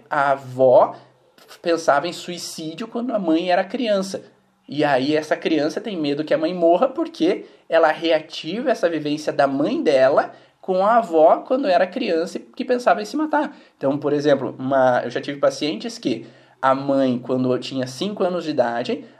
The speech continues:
a mãe dela tentou suicídio. E essa criança, com cinco, a neta, né, com cinco anos de idade, tem medo da mãe morrer. Então, de novo, é o tempo, né?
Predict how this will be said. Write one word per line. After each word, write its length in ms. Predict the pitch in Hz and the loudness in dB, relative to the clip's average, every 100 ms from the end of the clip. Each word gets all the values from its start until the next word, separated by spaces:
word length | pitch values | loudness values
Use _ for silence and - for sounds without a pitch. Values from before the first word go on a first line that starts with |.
| _ | _
a 180 | 147 156 | 0 0
mãe 600 | 156 156 143 135 135 202 | -2 -6 -4 -2 0 0
dela 580 | 214 143 131 156 226 - _ | 2 4 4 4 2 -4 _
tentou 300 | - 190 190 | -4 -2 -2
suicídio. 520 | 330 190 190 190 147 147 _ _ _ _ _ _ _ _ _ _ _ _ _ _ - | -4 -6 -8 -10 -10 -16 _ _ _ _ _ _ _ _ _ _ _ _ _ _ -8
E 180 | 180 170 | 2 2
essa 260 | 220 - | 2 -2
criança, 880 | 247 247 220 190 247 320 - 151 135 | -8 -4 0 2 0 0 -2 -2 -6
com 240 | - 156 156 | -10 -8 -8
cinco, 500 | 151 - 196 247 - | -8 -14 -8 -8 -8
a 120 | 131 120 | -10 0
neta, 360 | 139 - - | 2 2 2
né, 220 | 139 - - _ - | 2 0 -4 _ -8
com 180 | 156 | -6
cinco 420 | 151 - 185 277 208 | -6 -8 -8 -4 -2
anos 160 | 202 | -2
de 60 | 185 | 0
idade, 440 | 151 135 139 269 330 - | 2 4 4 0 -8 -6
tem 140 | 269 | -2
medo 260 | 214 175 175 | 0 -2 2
da 80 | |
mãe 160 | 208 190 | 0 0
morrer. 400 | 214 233 233 - _ _ _ _ _ | -2 -2 -4 -6 _ _ _ _ _
Então, 180 | 127 135 | -4 0
de 100 | 147 | 2
novo, 240 | 156 208 | 4 4
é 20 | 208 | 4
o 60 | |
tempo, 340 | 190 139 120 117 | 2 0 0 0
né? 260 | 156 - | 0 0